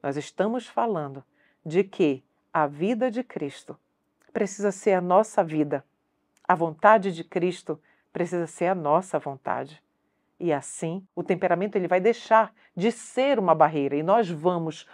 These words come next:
poder realmente ter um lar acolhedor, um lar que provê todo o necessário para que cada membro, o esposo e os filhinhos e nós mesmas, nós sejamos todos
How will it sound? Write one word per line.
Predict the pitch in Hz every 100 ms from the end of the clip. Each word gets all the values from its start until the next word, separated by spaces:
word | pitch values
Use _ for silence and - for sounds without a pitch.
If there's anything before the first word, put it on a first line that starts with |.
| - -
poder | 180 156 156 147 - _ -
realmente | 196 269 240 175 170 165 - 143 - _ _ _ _ _ _ _
ter | 214 202 208 -
um | 202 202
lar | 160 147 151 - _ -
acolhedor, | - - 180 180 160 156 156 - _ _ _ -
um | 180
lar | 170 175 180 190
que | -
provê | - _ - 240 277 196 170 165 - -
todo | 254 302
o | 240
necessário | 226 214 175 - 180 170 165 - -
para | 196
que | 196 190
cada | - 285 277 311
membro, | 240 160 120 - _ _
o | -
esposo | 139 - - 214 214 185 190
e | 185 185
os | 165
filhinhos | - 170 160 180 180 160 -
e | 220
nós | 196 185 196 285 202
mesmas, | 175 160 147 147 - _ _ _ -
nós | 175 185 190
sejamos | 175 170 170 160 - - -
todos | 220 214 165 151 - -